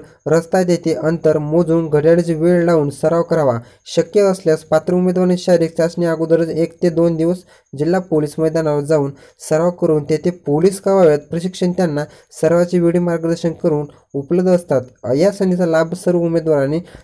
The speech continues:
घेतल्यास चांगले अधिक गुण मिळवले जातील. आता बघूया, पुरुष उमेदवारांसाठी सोळाशे मीटर धावणे याला तीस गुण असतात. तर किती? तीस गुण असतात. तर याचं अंतर किती असते आणि मिळवलेले गुण किती असते ते बघूया. बघा,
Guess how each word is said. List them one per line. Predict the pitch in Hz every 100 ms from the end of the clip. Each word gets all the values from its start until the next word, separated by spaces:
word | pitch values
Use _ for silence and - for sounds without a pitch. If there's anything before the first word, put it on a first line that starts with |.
| -
घेतल्यास | 127 151 196 196
चांगले | 165 147 160
अधिक | 147 139 175
गुण | 135 143 156
मिळवले | 139 135 139 175
जातील. | 175 - 120 110 - _ _ -
आता | 139 170
बघूया, | 160 151 160 - - _ 151
पुरुष | 160 190 -
उमेदवारांसाठी | 165 170 170 175 180 180 160
सोळाशे | 151 - 151 170 175
मीटर | 175 175 180
धावणे | 175 156 143 147 - _ 143
याला | 147
तीस | 170 - 175 175
गुण | 147 156
असतात. | 147 - 120
तर | 127
किती? | 139 185
तीस | 185 170 151
गुण | 160 165
असतात. | 160 - 135
तर | - _ -
याचं | 156 165 170
अंतर | 147 151 190
किती | 196 185
असते | 180 175 180
आणि | 165 147
मिळवलेले | 147 151 151 156 151
गुण | 147 156
किती | 151 151
असते | 151 -
ते | 170 160
बघूया. | 151 147 147
बघा, | 165